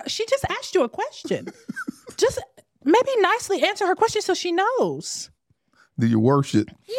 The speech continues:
Speaker 1: Yeah. Tell her how you wash your hair.
Speaker 2: <laughs> So
Speaker 1: Good Lord.
Speaker 2: So in this, in this journey, so then you go to, you come from this, uh, tumultuous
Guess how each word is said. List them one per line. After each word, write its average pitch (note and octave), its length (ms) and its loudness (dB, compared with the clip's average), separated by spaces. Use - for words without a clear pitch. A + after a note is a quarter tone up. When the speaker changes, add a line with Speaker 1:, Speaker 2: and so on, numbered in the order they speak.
Speaker 1:
Yeah. G3 380 2
Tell A4+ 160 4
her B4+ 100 2
how B4 140 2
you A#4+ 240 0
wash A4+ 300 2
your A4+ 460 -2
hair. E3 140 -2
Speaker 2:
<laughs> - 40 -12
So F3+ 420 2
Speaker 1:
Good G#4 220 -2
Lord. D#4+ 540 2
Speaker 2:
So D3+ 400 2
in D#3 300 0
this, E3 220 4
in D3 260 0
this D#3 180 2
journey, B2+ 340 2
so B2 140 0
then E3 220 0
you D#3+ 80 2
go C#3+ 300 4
to, B2+ 340 2
you C3 120 4
come E3 260 2
from C#3+ 220 0
this, B2+ 340 2
uh, A#2+ 260 2
tumultuous B2+ 800 0